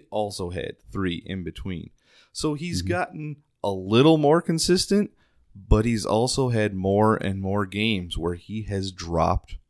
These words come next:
Speaker 1: off.
Speaker 2: Yeah.
Speaker 1: I'm, I'm, I'm really having a hard time justifying him as my top three or four wide receivers, and I'm gonna compare him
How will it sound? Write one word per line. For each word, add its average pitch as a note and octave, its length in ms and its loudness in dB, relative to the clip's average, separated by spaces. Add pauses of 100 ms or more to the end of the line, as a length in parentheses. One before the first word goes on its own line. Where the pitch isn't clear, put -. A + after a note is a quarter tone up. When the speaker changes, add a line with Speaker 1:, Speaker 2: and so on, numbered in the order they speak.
(360)
Speaker 1:
off. - 460 2 (920)
Speaker 2:
Yeah. F2+ 280 0 (300)
Speaker 1:
I'm, B2 540 4
I'm, A#2 320 2 (300)
I'm G2+ 260 -2
really G#2+ 360 4
having A2 300 4
a A2 60 2
hard A#2 320 4
time G#2+ 600 2 (420)
justifying C3+ 760 4
him G#2 640 4 (540)
as G2+ 220 0
my G2 200 2
top G2 360 0
three G2+ 260 0
or G2 120 4
four F#2+ 260 0
wide F2+ 240 4
receivers, F2 640 -2
and F#2+ 120 -2
I'm A#2 220 2
gonna B2 240 2
compare D3 640 4
him F2 460 -2